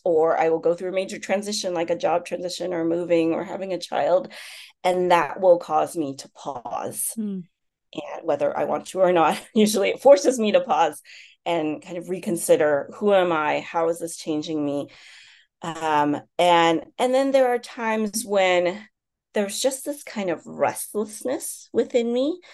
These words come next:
Speaker 1: this sense of there are questions that I can't figure out,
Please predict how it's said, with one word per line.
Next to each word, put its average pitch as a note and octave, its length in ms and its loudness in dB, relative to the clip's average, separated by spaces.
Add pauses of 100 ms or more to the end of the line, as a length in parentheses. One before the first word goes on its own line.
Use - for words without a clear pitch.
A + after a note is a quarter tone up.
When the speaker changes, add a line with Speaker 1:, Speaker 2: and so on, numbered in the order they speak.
(440)
Speaker 1:
this G3 180 -6
sense F#3 380 -4
of F3+ 260 4 (140)
there F3 200 2
are E3 420 0 (180)
questions A#3 720 -6
that G3 260 -2 (240)
I G3+ 100 -4
can't A3+ 320 -10
figure G#3 360 -2
out, F#3 400 6